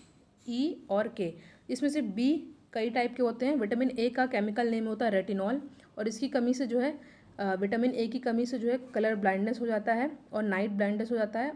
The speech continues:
और विटामिन ए हमें कहाँ कहाँ से मिल सकता है? मिल्क, एग, चीज़, ग्रीन वेजिटेबल, कॉड लिवर ऑयल और कैरेट से। बात करते हैं विटामिन बी के, तो विटामिन बी कई टाइप के होते हैं, जैसे कि बी वन,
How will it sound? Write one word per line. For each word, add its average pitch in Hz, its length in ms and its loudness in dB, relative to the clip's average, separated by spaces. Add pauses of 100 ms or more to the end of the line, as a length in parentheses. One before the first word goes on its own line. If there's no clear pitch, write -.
और 214 180 0 (360)
विटामिन 269 460 4
ए 254 160 4
हमें 247 240 0
कहाँ 233 280 -2
कहाँ 240 140 -2
से 247 120 -2
मिल 233 120 0
सकता 240 280 -6
है? 285 140 2
मिल्क, 247 420 0 (340)
एग, 240 240 0 (220)
चीज़, 247 420 -2 (220)
ग्रीन 220 300 0
वेजिटेबल, 220 540 0 (540)
कॉड 208 180 2
लिवर 214 240 0
ऑयल 214 300 2
और 240 220 -2
कैरेट 170 340 -4
से। - 200 -14 (480)
बात 240 240 4
करते 285 200 2
हैं 285 80 6
विटामिन 247 360 4
बी 247 100 0
के, 285 140 0
तो 269 60 4
विटामिन 240 380 2
बी 240 100 0
कई 226 200 0
टाइप 214 260 2
के 247 60 -2
होते 220 180 0
हैं, 262 80 4
जैसे 240 180 -2
कि 233 120 -4
बी 202 260 0
वन, 233 220 2